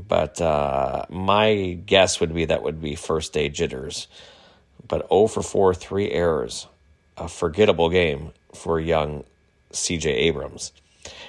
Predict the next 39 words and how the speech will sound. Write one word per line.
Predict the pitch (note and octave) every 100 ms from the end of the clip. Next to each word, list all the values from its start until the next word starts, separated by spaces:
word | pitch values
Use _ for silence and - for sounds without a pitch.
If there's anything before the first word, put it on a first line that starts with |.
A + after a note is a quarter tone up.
| - -
And | F#2 F#2
that | A2 B2+
is | G#2+
it | A#2+ -
for | A#2 A2+
a | - F2
jam-packed | E2+ - B2 D3 B2+ F2 - A2+ - - - -
opening | A2 A2+ G2 E2+
day. | F#2+ A#2+ D2+ D2+ _ _ _ _ _ _ _ _ _
Please | - C#3 C3
take | C3 B2+
a | A#2
quick | B2+ -
moment | A#2+ C3
for | - F#2+
a |
rating | F2+ G#2+ A2
and | G2
review, | F2+ A2+ A2
no |
matter | F2 G#2
what | A2 -
platform | - A2+ - B2+ G2+
you | E2
listen, | G2+ - F2+ G2+
Spotify, | - - E2 G#2 - G2+ G#2 G#2 G2+ - - _ _ -
uh, | - D2+ -
Apple | G2 G#2 G#2
iTunes. | F2+ F#2+ - G2+ F#2+ G2 F#2+ -
There's | D2+ F2 -
a | D#2+
million | E2 F#2 G#2+ F#2+
ways | F#2 F2+
to | F#2
listen | F2+ -
to | -
podcasts | F2 E2+ F2 F2
these | F2+ F2
days. | E2 F2 E2+